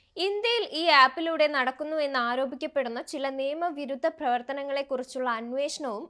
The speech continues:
ആരംഭിച്ചിരിക്കുകയാണ്. ഇന്ത്യൻ ക്രൈം കോർഡിനേഷൻ സെന്ററാണ് അന്വേഷണത്തിന് മേൽനോട്ടം നൽകുന്നത്. പല തട്ടിപ്പുകൾക്കും Telegram താവളമൊരുക്കുന്നു എന്നതടക്കമായിരുന്നു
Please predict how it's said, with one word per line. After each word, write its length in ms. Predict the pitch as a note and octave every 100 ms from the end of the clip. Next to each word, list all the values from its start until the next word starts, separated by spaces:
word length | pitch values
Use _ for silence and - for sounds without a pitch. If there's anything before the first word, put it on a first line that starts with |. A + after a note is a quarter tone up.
| -
ആരംഭിച്ചിരിക്കുകയാണ്. 1120 | A3+ A#3 B3+ B3 - F#3+ F#3+ G3 F3 E3+ A3 - - - - -
ഇന്ത്യൻ 420 | F#4+ G4+ B4 A#4+ -
ക്രൈം 300 | E4+ D#4 G4
കോർഡിനേഷൻ 720 | G#4+ F#4+ F4 D#4+ D#4 D#4+ E4
സെന്ററാണ് 580 | D#4+ C#4 C4+ C4+ B3+ G#3
അന്വേഷണത്തിന് 840 | E4+ C#4+ C#4 C#4+ D4 D4+ D4 D4+
മേൽനോട്ടം 640 | C#4+ B3 A#3+ C4+ B3+ G#3+
നൽകുന്നത്. 540 | F#3 F#3 F#3 F#3+ G3+ F#3 _ _ _ _ _ _ _ _ _ F#4+
പല 200 | G4+ A4 C5+ G4+
തട്ടിപ്പുകൾക്കും 760 | - E4+ F#4+ F4 F4 E4 E4+ D4+
Telegram 420 | D4+ C#4 D#4 E4+
താവളമൊരുക്കുന്നു 960 | E4+ C#4+ C#4+ D4+ E4 D#4 C#4+ C#4+ C#4+ C#4+
എന്നതടക്കമായിരുന്നു 1160 | B3 C4+ C#4 C4+ B3 C4 D#4+ C4+ B3+ A#3+ A3+